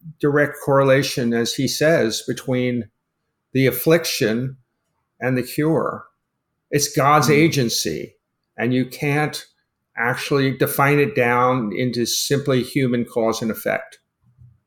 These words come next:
Speaker 2: Mm-hmm. It reminds me of what the prophet Isaiah would write in Isaiah fifty-five. He, uh, it says this: uh, "For my thoughts are not your thoughts,
Speaker 1: Hmm.
Speaker 2: neither are your ways my ways, declares the Lord.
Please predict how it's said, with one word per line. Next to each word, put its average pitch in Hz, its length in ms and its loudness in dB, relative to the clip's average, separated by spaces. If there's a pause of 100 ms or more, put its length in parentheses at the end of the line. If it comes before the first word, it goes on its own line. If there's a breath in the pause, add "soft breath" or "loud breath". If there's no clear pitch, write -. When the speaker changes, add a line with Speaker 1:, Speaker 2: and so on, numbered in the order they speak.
Speaker 2:
Mm-hmm. 104 680 -10 (1400 loud breath)
It 135 40 -6
reminds 127 400 0
me 131 120 -2
of 117 100 -2
what 117 160 -4
the 117 60 -4
prophet 113 360 -4
Isaiah 107 680 -4
would 110 160 -8
write 107 220 -6
in 107 80 -10
Isaiah 104 360 -8
fifty-five. 104 760 -12 (680)
He, 110 280 -8 (260)
uh, 104 220 -12
it 107 100 -16
says 104 240 -8
this: 104 420 -12 (760 soft breath)
uh, 101 260 -14
"For 131 160 -4
my 123 280 0
thoughts 117 340 -2
are 110 100 -6
not 117 340 -2
your 110 220 -4
thoughts, 104 600 -10 (100)
Speaker 1:
Hmm. 107 220 -2 (120)
Speaker 2:
neither 120 300 -2
are 110 80 0
your 113 260 -2
ways 107 260 -4
my 107 260 -6
ways, 101 260 -8
declares 104 440 -10
the 107 80 -10
Lord. 98 340 -10